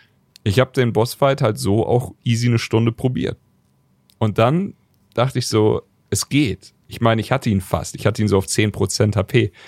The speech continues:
Aber dann war, das war halt auch wieder vor einer halben Stunde. <laughs> Da dachte ich so, "Yo,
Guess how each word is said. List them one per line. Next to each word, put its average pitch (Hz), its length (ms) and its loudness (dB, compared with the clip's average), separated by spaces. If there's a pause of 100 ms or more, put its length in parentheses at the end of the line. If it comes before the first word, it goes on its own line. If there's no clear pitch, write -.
(420)
Aber 98 200 2
dann 98 240 0
war, 98 220 2
das - 200 -8
war 104 120 2
halt 104 100 2
auch 113 220 -2
wieder 95 180 2
vor - 140 0
einer 98 140 2
halben 101 200 2
Stunde. - 400 -2
<laughs> - 60 0 (880)
Da - 100 2
dachte - 180 -6
ich 143 80 -4
so, - 120 -2
"Yo, 120 400 2